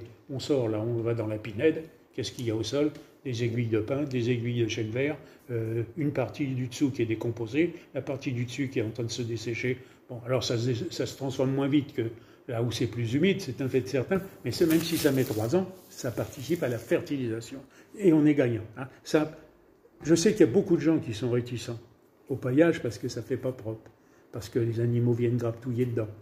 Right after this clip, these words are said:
C'est, c'est vrai. Mais dans la nature, dans nos jardins, il y a des plantes et il y a des animaux. Faut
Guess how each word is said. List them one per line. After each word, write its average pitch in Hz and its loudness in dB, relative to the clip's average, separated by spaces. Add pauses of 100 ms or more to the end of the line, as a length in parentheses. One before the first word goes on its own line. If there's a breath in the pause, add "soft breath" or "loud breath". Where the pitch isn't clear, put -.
(200)
C'est, - -8
c'est 131 -6
vrai. 104 -10 (560 loud breath)
Mais 120 -6
dans 120 0
la 120 2
nature, 117 0
dans 117 0
nos 113 0
jardins, 110 0
il 131 -4
y 113 0
a 104 -2
des 107 0
plantes 120 -6
et 110 -4
il 101 -4
y - -4
a 107 -4
des 107 -6
animaux. 107 -8 (800)
Faut 113 -14